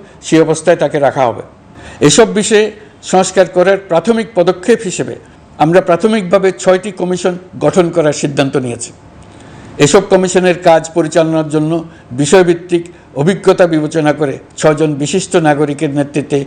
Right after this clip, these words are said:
এই কমিশনগুলো পরিচালনা করার দায়িত্ব দিয়েছি। ছাত্র শ্রমিক জনতার বিপ্লবের মূল লক্ষ্য ছিল গণভবন, এটা ছিল স্বৈরাচারের কেন্দ্রবিন্দু। এই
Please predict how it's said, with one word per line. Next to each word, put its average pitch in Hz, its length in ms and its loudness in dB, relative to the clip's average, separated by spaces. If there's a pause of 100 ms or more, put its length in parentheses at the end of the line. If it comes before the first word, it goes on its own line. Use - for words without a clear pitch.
(280)
এই 139 120 2
কমিশনগুলো 143 560 2 (300)
পরিচালনা 139 540 0
করার 131 280 -2
দায়িত্ব 135 220 -4 (120)
দিয়েছি। 127 240 -4 (920)
ছাত্র 165 280 0 (100)
শ্রমিক 180 360 0 (100)
জনতার 160 420 2
বিপ্লবের 160 420 0 (120)
মূল 160 140 0 (120)
লক্ষ্য 170 220 2 (100)
ছিল 190 120 0 (340)
গণভবন, 147 440 2 (680)
এটা 151 200 4
ছিল 180 240 2
স্বৈরাচারের 165 680 2
কেন্দ্রবিন্দু। 139 580 -2 (720)
এই 170 80 6